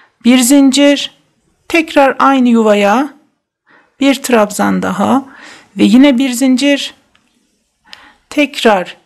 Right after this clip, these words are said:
trabzan, yine bir zincir ve tekrar trabzan. Yani dört tane trabzan yapıyorum. Aralarında da bir zincirlik böyle delikler var.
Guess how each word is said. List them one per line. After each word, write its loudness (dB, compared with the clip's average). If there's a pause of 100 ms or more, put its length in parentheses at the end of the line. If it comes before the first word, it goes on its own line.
(140)
trabzan, -4 (680)
yine 4
bir 0
zincir 0 (800)
ve -2
tekrar -2
trabzan. -4
Yani 2 (1400)
dört 0
tane -2
trabzan -2
yapıyorum. -2 (560)
Aralarında 0
da -2 (220)
bir 4
zincirlik -2 (800)
böyle 0
delikler -4
var. -4